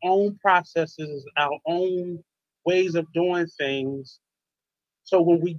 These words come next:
do start our business, we don't look like we're learning on the job, even though most times we are. But it, it should not be so apparent that we're all figuring it out at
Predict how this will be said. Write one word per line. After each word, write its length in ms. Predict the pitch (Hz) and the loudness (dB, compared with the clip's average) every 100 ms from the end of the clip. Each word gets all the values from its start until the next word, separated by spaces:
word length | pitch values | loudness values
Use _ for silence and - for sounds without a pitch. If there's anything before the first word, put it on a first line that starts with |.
| - | -2
do 220 | 247 285 | 0 0
start 340 | - 190 165 | 0 2 4
our 180 | 156 147 135 | 4 0 -2
business, 540 | 151 151 139 143 135 - | -2 -4 -4 -6 -6 -6
we 120 | 165 | -2
don't 220 | 175 170 156 | 2 2 2
look 240 | 165 175 - | 0 -2 2
like 240 | 165 156 - | 4 4 2
we're 160 | 160 | 2
learning 540 | 151 151 156 160 156 151 147 | 2 2 2 2 0 -4 -6
on 100 | 143 | -6
the 100 | 139 - | -6 -6
job, 240 | 139 127 - | -4 -4 -6
even 280 | 185 180 165 | -8 -4 0
though 140 | 156 | 0
most 280 | 151 156 156 | 0 -2 -2
times 260 | 165 151 - | -2 -2 -4
we 140 | 143 139 | -14 -4
are. 320 | 139 135 127 - _ _ _ _ | -2 0 -2 -10 _ _ _ _
But 120 | 165 | 2
it, 180 | 165 170 170 | 4 0 -2
it 120 | 165 | -2
should 280 | - 214 190 | 2 2 2
not 320 | 175 165 - | 2 2 0
be 140 | 156 | -14
so 480 | - - - 233 240 | -16 -8 0 2 4
apparent 640 | 190 - 170 147 135 131 - _ _ _ - | 2 0 0 0 -2 -6 -14 _ _ _ 0
that 180 | 165 160 | 2 4
we're 200 | 175 175 - | 0 0 2
all 340 | 185 185 185 160 | 4 6 4 0
figuring 300 | 180 160 151 | -4 -2 -2
it 140 | 147 143 | 0 2
out 180 | 131 135 | 2 0
at 80 | 147 | -4